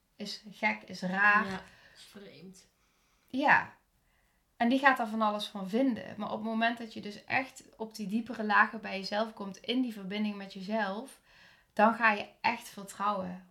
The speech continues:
Speaker 1: op dat wat doorkomt. En je weet het, want ik krijg echt gewoon kippenvel als ik weet dat het klopt.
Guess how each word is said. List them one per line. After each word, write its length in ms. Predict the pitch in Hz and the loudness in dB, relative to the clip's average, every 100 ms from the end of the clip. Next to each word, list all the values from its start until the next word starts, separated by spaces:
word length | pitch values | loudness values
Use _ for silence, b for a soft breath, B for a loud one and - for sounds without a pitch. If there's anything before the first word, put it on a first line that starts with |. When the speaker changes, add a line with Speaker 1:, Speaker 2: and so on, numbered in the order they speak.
| - | -20
Speaker 1:
op 220 | 208 - | -20 -16
dat 200 | 208 208 | -16 -14
wat 180 | 202 190 | -14 -12
doorkomt. 500 | 202 214 - 190 - | -12 -12 -10 -10 -2
En 180 | 247 | 2
je 100 | 262 | 4
weet 240 | 233 285 320 | 8 10 10
het, 80 | 214 | 2
want 240 | 202 - | -8 -6
ik 80 | 269 | -6
krijg 220 | - 214 | -2 -4
echt 180 | - - | -4 -12
gewoon 200 | 226 214 | -12 -6
kippenvel 680 | 285 - 226 196 190 196 202 | -6 -6 -4 0 0 -2 -6
als 180 | - 208 | -8 -8
ik 100 | 214 | -4
weet 180 | 226 | -4
dat 120 | 226 214 | -4 -14
het 100 | - | -18
klopt. 520 | - 226 185 - | -12 -10 -10 -14